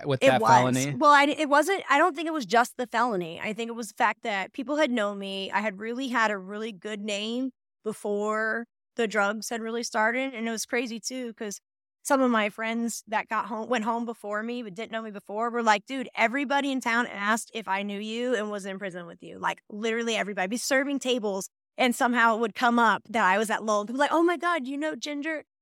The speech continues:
Speaker 2: You know what I mean? So it, it was definitely known that I, I had,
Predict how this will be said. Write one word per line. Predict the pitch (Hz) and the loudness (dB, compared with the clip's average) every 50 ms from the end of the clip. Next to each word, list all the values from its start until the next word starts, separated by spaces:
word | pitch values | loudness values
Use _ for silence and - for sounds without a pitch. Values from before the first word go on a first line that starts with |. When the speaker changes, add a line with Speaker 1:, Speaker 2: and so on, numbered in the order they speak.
| _ _ - | _ _ 4
Speaker 2:
You | 277 330 | 6 8
know | 330 311 302 | 10 10 10
what | 302 294 | 10 8
I | 294 285 294 | 8 6 4
mean? | 277 294 285 277 277 | 2 0 -2 -2 -4
So | - - 269 247 233 233 233 226 220 220 - _ _ _ _ _ _ _ _ _ _ _ _ - | -4 -2 0 0 0 0 2 0 0 0 -2 _ _ _ _ _ _ _ _ _ _ _ _ 2
it, | - 240 240 240 240 240 240 226 - _ _ _ _ _ - | 6 6 6 6 6 4 4 2 2 _ _ _ _ _ -2
it | - 262 | 0 2
was | 240 247 233 | 2 4 6
definitely | 269 277 294 294 285 277 262 233 | 8 8 8 8 6 4 4 4
known | 220 220 226 233 233 226 214 208 196 190 190 185 185 202 185 _ _ _ - | 4 6 6 8 8 8 8 6 4 4 2 0 -4 -6 -8 _ _ _ -4
that | - 226 214 | 0 2 4
I, | 208 202 202 - - 202 214 | 4 4 2 2 2 0 0
I | |
had, | 208 220 196 190 185 | 0 -2 -2 -2 -6